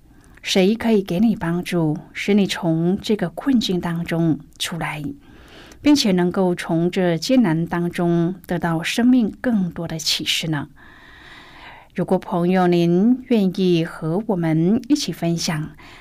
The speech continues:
您个人的生活经验的话，欢迎您写信到乐恩的电子邮件信箱L E E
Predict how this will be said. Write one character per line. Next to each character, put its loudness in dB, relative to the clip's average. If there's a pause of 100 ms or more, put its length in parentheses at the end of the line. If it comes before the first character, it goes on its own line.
(140)
您 4
个 0
人 0
的 -2
生 -2
活 -6
经 0
验 -2
的 -4
话， -6 (380)
欢 2
迎 6
您 4
写 -6
信 2
到 -4 (340)
乐 0
恩 2
的 -2
电 -2
子 -6 (420)
邮 -4
件 -4
信 -6
箱 0 (460)
L -2 (560)
E 4
E 2